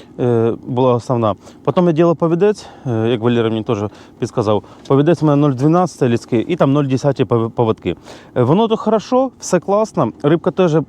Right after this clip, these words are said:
ну, нормально викли-, відкликалася, але,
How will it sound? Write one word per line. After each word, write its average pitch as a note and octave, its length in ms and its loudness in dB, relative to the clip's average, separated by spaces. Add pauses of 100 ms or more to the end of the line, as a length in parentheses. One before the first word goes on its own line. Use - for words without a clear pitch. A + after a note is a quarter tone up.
ну, D3 280 2
нормально C#3 480 0 (120)
викли-, C3+ 360 -4
відкликалася, C#3+ 760 -2 (440)
але, D#3+ 360 2